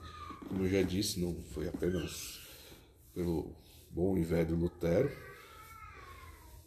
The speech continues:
mas muitas pessoas foram usadas por Deus e durante anos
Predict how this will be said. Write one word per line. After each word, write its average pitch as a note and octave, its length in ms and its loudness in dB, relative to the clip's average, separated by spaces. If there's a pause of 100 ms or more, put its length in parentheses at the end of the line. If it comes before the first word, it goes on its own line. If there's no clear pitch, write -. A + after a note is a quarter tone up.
(240)
mas G2 380 4
muitas G#2+ 1700 6 (500)
pessoas D3 500 4
foram A#2+ 240 8
usadas F2+ 560 6 (280)
por F2 120 -2
Deus F2+ 760 4 (400)
e A2 720 4 (220)
durante A#2 440 10
anos A#2 760 4